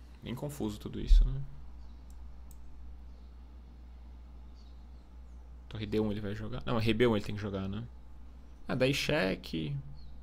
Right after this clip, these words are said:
É, tá bom, bispo B cinco, gostei. Cavalo F quatro,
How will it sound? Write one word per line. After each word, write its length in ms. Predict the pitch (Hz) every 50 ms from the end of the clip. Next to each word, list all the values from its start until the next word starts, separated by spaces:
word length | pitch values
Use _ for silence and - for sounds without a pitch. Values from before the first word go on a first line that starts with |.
| - - - - - - - -
É, 160 | 285 214 -
tá 120 | - 240
bom, 160 | 233 180 143
bispo 180 | 127 - - -
B 80 | - 135
cinco, 240 | - - 127 120
gostei. 400 | 117 117 - - - 110 113 - - - - - - - - - - - - - - - - - - - - - - - - - - - - - - - - - - - - - - - - - - - - - - - - - - - - - - - - - - - - - - - - - -
Cavalo 320 | - - - - 95 98 -
F 200 | - - - -
quatro, 540 | - - - - - - - - - -